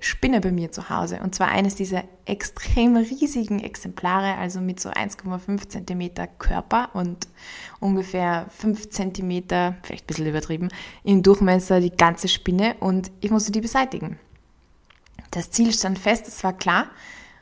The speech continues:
Am liebsten hätte ich sie eigentlich, weil ich Tiere nicht so gerne umbringe,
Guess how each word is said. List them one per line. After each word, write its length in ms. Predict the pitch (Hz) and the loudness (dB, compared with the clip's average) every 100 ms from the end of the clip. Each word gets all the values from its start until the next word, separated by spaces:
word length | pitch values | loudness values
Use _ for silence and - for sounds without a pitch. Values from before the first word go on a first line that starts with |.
| _ _ _ - | _ _ _ 4
Am 140 | 240 | 6
liebsten 280 | 240 277 285 | 8 6 4
hätte 240 | 254 226 | 4 2
ich 60 | 226 | 0
sie 140 | 233 | 2
eigentlich, 880 | - 196 214 226 220 214 214 - - - _ _ | 4 4 6 4 4 2 2 -2 -10 -18 _ _
weil 200 | 214 196 | 4 6
ich 100 | 202 | 4
Tiere 220 | - 233 220 | 2 2 2
nicht 140 | 202 | 0
so 80 | 208 | -2
gerne 240 | 190 190 | -2 0
umbringe, 600 | 220 220 202 196 196 208 | 2 4 4 2 0 -2